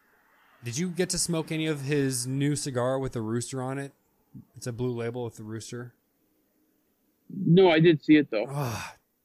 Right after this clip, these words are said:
Speaker 1: man, I wanna get my hands on those.
Speaker 2: Ian's a great dude. I gave him a year of the, the rat.
Speaker 1: Nice.
Speaker 2: Um,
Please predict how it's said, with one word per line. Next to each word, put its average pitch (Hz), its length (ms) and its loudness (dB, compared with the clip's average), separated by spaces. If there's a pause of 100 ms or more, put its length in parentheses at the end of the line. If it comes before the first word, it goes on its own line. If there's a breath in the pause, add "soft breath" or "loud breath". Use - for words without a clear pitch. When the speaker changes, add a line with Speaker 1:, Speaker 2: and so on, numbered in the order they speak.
(300)
Speaker 1:
man, 113 380 -6 (720)
I - 20 -16
wanna 123 220 -6
get 143 80 -6
my 131 100 -8
hands 110 260 -10
on 107 140 -10
those. 95 380 -14 (800)
Speaker 2:
Ian's 180 240 8
a 151 60 6
great 147 240 6
dude. 147 120 8
I 151 80 6
gave 160 200 6
him 151 100 4
a 139 60 6
year 147 300 8
of 139 80 6
the, 120 360 4 (140)
the 127 100 4
rat. 120 460 4 (1200)
Speaker 1:
Nice. 98 460 -10
Speaker 2:
Um, 120 340 2